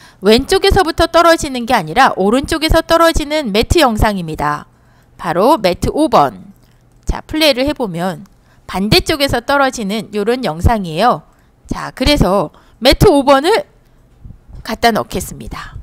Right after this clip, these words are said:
자, 컬러 매트, 이 종이에 똑같이 트랙 매트 효과 주는 거죠. 트랙 매트, 바로 위에 영상, 비디오 육에 맞추겠다라고 하면 이쪽으로 반대로 종이가 떨어졌어요.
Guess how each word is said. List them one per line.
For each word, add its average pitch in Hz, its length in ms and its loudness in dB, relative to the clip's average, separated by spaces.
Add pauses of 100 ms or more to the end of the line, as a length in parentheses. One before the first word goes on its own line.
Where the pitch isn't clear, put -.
(240)
자, - 160 0 (100)
컬러 392 240 4
매트, 370 480 0
이 240 140 -6
종이에 214 720 0
똑같이 302 720 -2 (340)
트랙 381 240 2
매트 330 260 0
효과 262 300 0
주는 190 260 -6
거죠. 220 420 0 (480)
트랙 277 260 -4
매트, 220 580 -2 (400)
바로 175 260 -4
위에 294 300 2
영상, 156 420 -2 (160)
비디오 165 440 -4
육에 240 280 0
맞추겠다라고 233 1500 -2
하면 233 300 0 (480)
이쪽으로 330 560 0
반대로 208 540 0
종이가 208 400 -2
떨어졌어요. 302 640 -2